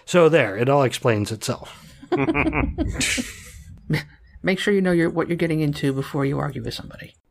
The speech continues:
Speaker 1: But it, it, I mean, it specifically does. It's a contradictory. It says,
Speaker 2: Yeah.
Speaker 1: "Don't do it," and then it says, "Do it," and then it p-, provides, "Well, you know, you just have to, you just have to think about it."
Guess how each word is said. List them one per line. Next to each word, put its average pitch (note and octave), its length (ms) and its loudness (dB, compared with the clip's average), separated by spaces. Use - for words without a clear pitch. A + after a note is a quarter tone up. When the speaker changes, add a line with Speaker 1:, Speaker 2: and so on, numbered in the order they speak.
Speaker 1:
But G#3 160 6
it, G3 160 4
it, F#3+ 160 4
I F3 80 6
mean, E3+ 340 6
it E3 180 2
specifically F#3 640 4
does. C3+ 340 2
It's D3 200 2
a D#3 60 2
contradictory. B2+ 680 0
It C#3 140 2
says, C3+ 300 2
Speaker 2:
Yeah. - 200 -2
Speaker 1:
"Don't D#3+ 260 4
do C#3+ 140 8
it," C3 220 4
and B2+ 180 4
then C3 140 6
it C3 80 2
says, A#2+ 280 2
"Do B2+ 240 6
it," G#2+ 200 -2
and B2 160 2
then B2+ 160 4
it B2 200 0
p-, C3+ 60 -14
provides, A#2+ 600 2
"Well, D#3 300 6
you B2+ 120 4
know, B2 120 4
you A#2 140 4
just B2 220 0
have B2+ 220 -2
to, G#2+ 260 2
you B2+ 100 -2
just C3+ 200 0
have C3+ 160 2
to - 80 2
think C#3+ 260 0
about G#2 280 0
it." G2 180 -14